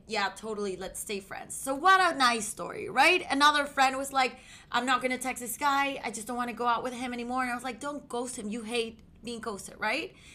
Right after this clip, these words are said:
It hurts being ghosted, so don't do it." So again, do what you preach. Let's learn to communicate more,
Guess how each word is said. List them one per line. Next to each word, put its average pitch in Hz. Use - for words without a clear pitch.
It 202
hurts 311
being 226
ghosted, -
so 208
don't 233
do 247
it." -
So 240
again, 262
do 285
what 220
you 208
preach. -
Let's 269
learn 262
to -
communicate 285
more, 262